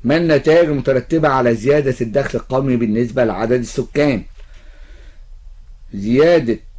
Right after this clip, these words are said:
الدخل المتوسط للفرد، زيادة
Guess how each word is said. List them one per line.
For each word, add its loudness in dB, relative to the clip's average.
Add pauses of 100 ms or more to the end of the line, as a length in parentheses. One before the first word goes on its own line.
(200)
الدخل 0
المتوسط -2
للفرد، -2 (180)
زيادة 0